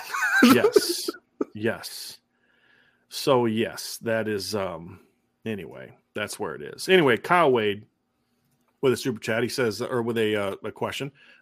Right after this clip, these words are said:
Speaker 2: "Are either of you guys accessory people? As in, do you guys wear jewelry, watches, or have a closet full of suits and business type of clothes? Do you collect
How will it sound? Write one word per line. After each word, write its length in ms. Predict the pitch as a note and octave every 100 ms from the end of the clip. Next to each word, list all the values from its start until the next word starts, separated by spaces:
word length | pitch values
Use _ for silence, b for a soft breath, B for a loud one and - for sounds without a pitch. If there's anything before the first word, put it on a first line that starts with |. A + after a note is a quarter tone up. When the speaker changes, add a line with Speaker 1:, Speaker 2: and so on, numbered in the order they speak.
| -
Speaker 2:
"Are 80 | C#3
either 140 | F#3
of 40 |
you 60 | F#3+
guys 260 | F3 E3 C3+
accessory 520 | B2+ - E3 B2 A2
people? 420 | - G2 G#2 C3+ _ _ _ _
As 180 | - A#2+
in, 100 | C3
do 60 | C3
you 80 |
guys 180 | C#3 B2+
wear 120 | C3
jewelry, 460 | A#2 G#2 C#3+ C#3+ D3
watches, 460 | B2 B2 B2 B2+ -
or 140 | A2+
have 200 | A#2+ A2+
a 60 | A2
closet 440 | - C3 B2+ B2
full 200 | - A#2+
of 80 | A2
suits 420 | - D#3+ E3 D#3+
and 140 | A#2+ A2+
business 280 | B2 A2 A2
type 200 | A#2 A2
of 60 |
clothes? 420 | - B2+ D#3 F3
Do 80 | B2
you 60 | A#2+
collect 340 | - A#2 B2